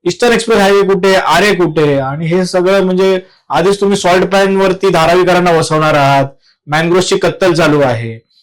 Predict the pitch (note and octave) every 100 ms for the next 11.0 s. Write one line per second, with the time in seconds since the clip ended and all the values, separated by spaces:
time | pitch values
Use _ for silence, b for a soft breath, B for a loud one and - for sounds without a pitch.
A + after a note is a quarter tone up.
0 | _ - F3+ F3+ F3+ A3+ A3 G3+ A3+ G#3
1 | G#3 G3+ G3 G3+ F#3+ G#3 G#3 G#3 G3+ F3
2 | F#3 F#3+ G3 G3+ D#3+ F3 F3 D#3+ D3 C#3
3 | B2+ C#3+ F3 _ _ C#3+ D3 - D#3 -
4 | - F#3 F#3 E3+ F3 F3 E3+ E3 F3 D#3
5 | F3 E3+ E3+ D#3+ D#3 D3+ C#3+ B2 - A#2+
6 | A#2 D#3 - B B B B C3 F#3 F#3
7 | E3 D#3+ G3 G3 F3+ E3+ E3+ F3 G3+ A#3
8 | A#3 D#3+ D#3 E3+ F3+ F3+ G3+ G#3 F3 G3
9 | G3 F#3 G#3+ G3+ G#3+ G#3+ G#3+ F3+ - G3+
10 | G#3 G3+ F#3+ G3 F#3 F3 D3+ B2 - C#3